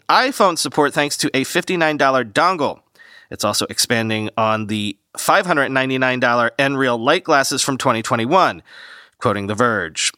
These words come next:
The Nreal Air glasses, unveiled for Asian markets last year, are available on Amazon starting today for three hundred seventy-nine dollars. The initially Android-exclusive glasses are also getting iPhone compatibility, but only with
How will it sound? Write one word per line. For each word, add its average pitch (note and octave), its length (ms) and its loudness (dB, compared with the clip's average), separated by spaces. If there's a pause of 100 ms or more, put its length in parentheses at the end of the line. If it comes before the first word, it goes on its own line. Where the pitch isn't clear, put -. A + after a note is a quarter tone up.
(420)
The D#3+ 120 0
Nreal B3 360 2
Air G3 180 4
glasses, C#3+ 460 2
unveiled C#3+ 420 2
for C3 140 -2
Asian C#3 240 0
markets C3 300 0
last A#2+ 260 0
year, C#3 260 0
are C3 180 4
available F3+ 340 2
on D#3 180 2
Amazon D3+ 400 0
starting C#3 320 0
today E3 640 0
for C#3 320 0
three G#2 220 -4
hundred A2+ 260 -2
seventy-nine A2 480 0
dollars. F#3 480 2 (520)
The A2+ 280 -2
initially D3 560 0
Android-exclusive D3+ 840 0
glasses D3+ 440 2
are C3+ 160 2
also D#3 320 2
getting B2+ 340 -2
iPhone E3 380 0
compatibility, B2+ 640 -2
but A#2 280 -2
only A3 300 2
with F3 380 -2